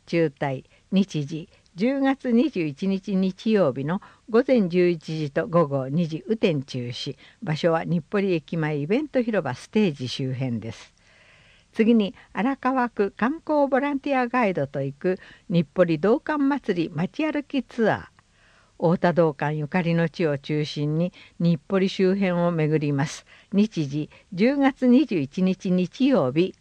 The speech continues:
午前十時四十五分から午後零時三十分。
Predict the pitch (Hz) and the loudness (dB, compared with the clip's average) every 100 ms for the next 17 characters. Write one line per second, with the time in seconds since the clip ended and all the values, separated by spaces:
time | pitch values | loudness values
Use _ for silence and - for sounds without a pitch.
0 | - 226 330 254 190 220 202 160 156 202 | 0 2 4 2 2 2 2 2 2 2
1 | 170 143 135 175 170 143 139 139 180 160 | 2 0 0 0 0 -2 -4 -2 -2 0
2 | 143 139 285 240 160 - 139 139 139 - | 0 2 2 2 -2 -4 -4 -4 -6 -8
3 | 123 | -8